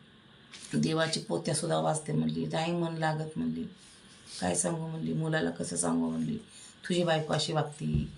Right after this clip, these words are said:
आमच्याबरोबर चांगलं वागत नाही, सांगू शकत नाही," म्हणली मी मुलाला, म्हणली. इतकी केविलवाणी झाली आणि तिने सगळं दुःख मला सांगितलं बाई तिचं.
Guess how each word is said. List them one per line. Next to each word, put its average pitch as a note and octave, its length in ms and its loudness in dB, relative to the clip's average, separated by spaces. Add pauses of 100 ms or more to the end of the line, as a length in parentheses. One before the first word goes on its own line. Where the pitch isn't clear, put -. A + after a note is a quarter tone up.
(320)
आमच्याबरोबर D#3+ 540 0
चांगलं D#3 400 2
वागत D3+ 380 0
नाही, D#2+ 440 0 (920)
सांगू F3 320 2
शकत F3 400 0
नाही," E3+ 140 0
म्हणली E3 260 -4
मी - 140 0
मुलाला, D#3+ 460 -2
म्हणली. E3+ 320 -4 (1080)
इतकी G#3 280 -6
केविलवाणी G3+ 760 4
झाली F#3+ 220 0
आणि F#3 100 4
तिने G3 180 2
सगळं G#3+ 420 4
दुःख A3+ 300 0
मला A3 220 6
सांगितलं G#3+ 520 4
बाई G3+ 200 2
तिचं. - 280 -4